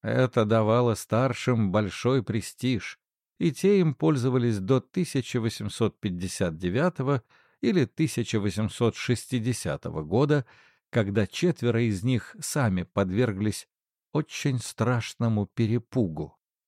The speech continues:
о котором я расскажу со слов одного из участников неуместной шутки у гроба.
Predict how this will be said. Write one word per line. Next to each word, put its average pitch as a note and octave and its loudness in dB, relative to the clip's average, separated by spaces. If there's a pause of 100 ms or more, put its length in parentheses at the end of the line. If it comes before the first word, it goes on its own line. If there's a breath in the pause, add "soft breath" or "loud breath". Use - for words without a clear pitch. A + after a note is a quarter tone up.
(480)
о F#2 0
котором C3+ 0
я G2 0
расскажу B2 -4
со C#3 -4
слов B2 -2
одного G2+ 2
из F2 0
участников C3+ -2 (500)
неуместной A#2 0
шутки - -4 (340)
у B2 2
гроба. E2+ -4